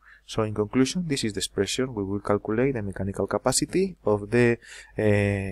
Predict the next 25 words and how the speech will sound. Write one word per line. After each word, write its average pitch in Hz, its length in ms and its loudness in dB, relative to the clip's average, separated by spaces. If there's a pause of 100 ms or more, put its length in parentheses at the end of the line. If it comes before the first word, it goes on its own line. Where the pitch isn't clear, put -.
inclined, 98 760 6
uh, 98 420 4
additional 98 380 0
reinforcement 127 640 0
for, 104 200 -2
for 101 300 -2
a 95 60 2
corbel 104 420 4
with 104 240 -2
a 92 60 -4
suspended 101 480 -2
load, 147 320 2
which 113 140 -6
must 98 220 -8
be 104 120 -2
lower 98 320 2
or 101 120 -4
e-, - 140 -8
higher 107 300 4
or 107 80 4
equal 135 260 0
than 107 160 -2
zero 101 220 -2
point 104 180 -2
six - 800 -2